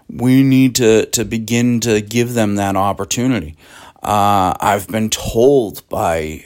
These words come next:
a number of people within our state convention and local association that they don't see that many churches having, uh,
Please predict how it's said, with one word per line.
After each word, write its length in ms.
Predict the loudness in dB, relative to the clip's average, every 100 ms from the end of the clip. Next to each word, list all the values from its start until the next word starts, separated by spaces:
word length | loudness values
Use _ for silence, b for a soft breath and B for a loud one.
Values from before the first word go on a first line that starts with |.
| -12
a 100 | -8
number 720 | -4 -2 0 0 2 0 0 B B B B -12
of 440 | -4 -2 -2 -4 -8
people 640 | -8 -4 -2 -2 -4 -6 -12
within 880 | -8 -6 -4 -4 -4 -4 -8 -10 -12
our 360 | -10 -6 -6
state 640 | -4 -6 -4 -4 -6 -12 -12
convention 760 | -8 -4 -4 -4 -4 -4 -4
and 200 | -4 -4
local 320 | -4 -6 -6
association 840 | -6 -4 -4 -4 -4 -2 -4 -8 -10 B B B B _
that 180 | -6 -4
they 120 | -4
don't 420 | -4 -2 0 0
see 440 | -2 -2 -2 -2 0
that 280 | 0 -2 -4
many 240 | -6 -6
churches 840 | -6 -4 -2 -2 -2 -6 -6 -8
having, 680 | -12 -10 -6 -4 -4 -6 -8 B B B B _
uh, 300 | -10 -8 -8